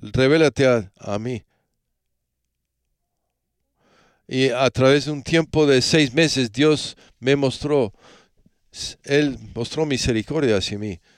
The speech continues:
Y si estás aquí esta mañana pensando, "Dios es real o no", si sabe, si Dios se preocupa de ti o no, pregunta que,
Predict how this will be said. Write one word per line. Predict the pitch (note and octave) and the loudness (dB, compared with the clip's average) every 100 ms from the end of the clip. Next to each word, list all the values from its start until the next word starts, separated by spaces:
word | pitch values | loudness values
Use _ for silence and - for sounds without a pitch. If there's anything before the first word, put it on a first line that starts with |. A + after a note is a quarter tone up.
| _ _ _ _ _ _ _ _ _ _ _ _ _ _ _ _ _ _ _ _ _ _ _ | _ _ _ _ _ _ _ _ _ _ _ _ _ _ _ _ _ _ _ _ _ _ _
Y | - B2+ | -6 -2
si | B2 C#3+ | 0 2
estás | C3+ E3+ D#3+ D3+ | 2 4 2 2
aquí | C3 - E3+ | -2 0 0
esta | D3+ D#3 | 2 2
mañana | C#3 D3 D3+ | 2 4 2
pensando, | B2+ C3 B2+ D3+ C#3+ C3 | 2 -2 0 0 2 0
"Dios | A#2+ D#3 C#3 C#3+ | 2 2 2 0
es | C3 | 0
real | B2+ C#3 D#3+ | 2 4 4
o | C#3+ | 2
no", | D3+ E3 - - - _ | 2 0 -2 -20 -20 _
si | - - C#3 | -6 0 0
sabe, | - D#3+ D#3 C#3+ A#2+ | 4 4 6 4 0
si | - C#3+ | 0 0
Dios | B2+ D#3 | 2 0
se | D3 D3+ | 2 0
preocupa | C3+ C3 D#3 C3+ | 0 0 2 2
de | B2 | 2
ti | D#3+ | 2
o | D3+ | 2
no, | C#3 D#3 - - _ _ - | 4 0 -2 -20 _ _ -4
pregunta | C#3 D#3 F3+ F3 D3 | 0 2 2 2 2
que, | - D3 C3+ | 2 2 2